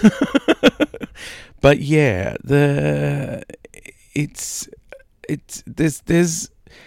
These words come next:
it's, it's a fun episode, but kind of nothing happens,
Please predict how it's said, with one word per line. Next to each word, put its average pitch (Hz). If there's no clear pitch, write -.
it's, -
it's -
a 160
fun 190
episode, 180
but 180
kind 208
of 202
nothing 160
happens, 156